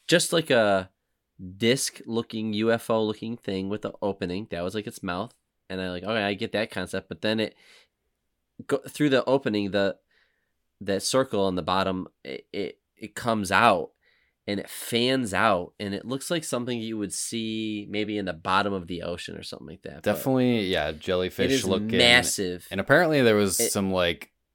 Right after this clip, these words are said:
Speaker 2: like, biblical inspiration for this as well. Like, apparently there's
Speaker 1: What?
Speaker 2: yeah, like, that, those are, like, depictions or descriptions of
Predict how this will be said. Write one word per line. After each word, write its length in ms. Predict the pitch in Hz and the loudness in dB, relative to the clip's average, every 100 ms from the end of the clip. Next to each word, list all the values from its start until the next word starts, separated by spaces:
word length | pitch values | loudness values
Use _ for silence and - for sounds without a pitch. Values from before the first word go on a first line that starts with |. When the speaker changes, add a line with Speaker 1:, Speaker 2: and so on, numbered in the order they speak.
| _ - | _ -10
Speaker 2:
like, 260 | 85 80 | -10 -4
biblical 680 | 101 95 92 - 90 85 - _ - | -4 -2 -2 -2 -2 -2 -8 _ -6
inspiration 960 | 101 95 - 90 87 - 90 87 87 | -4 -4 -4 -2 -2 -4 -6 -6 -8
for 200 | - 87 | -10 -8
this 220 | 87 87 | -6 -6
as 120 | 95 85 | -6 -4
well. 460 | 87 87 85 87 _ _ _ - | -2 0 -2 -8 _ _ _ -8
Like, 240 | 82 80 - _ - | -8 -8 -14 _ -20
apparently 440 | - 95 87 85 82 | -10 -6 -4 -4 -2
there's 240 | 85 82 | -2 -2
Speaker 1:
What? 280 | 98 147 - | 0 -2 2
Speaker 2:
yeah, 200 | 113 92 | 4 4
like, 280 | 82 80 _ _ _ _ | 2 -2 _ _ _ _
that, 260 | 92 95 78 | 0 0 0
those 260 | 95 107 | 2 2
are, 100 | 104 | 4
like, 280 | 98 95 - | 4 2 -2
depictions 540 | 95 - 101 107 95 92 | -8 -6 -4 -2 -2 -2
or 100 | 85 | -4
descriptions 640 | 87 - 95 - 92 87 | -6 -6 -6 -6 -6 -4
of 320 | 87 85 80 | -4 -6 -10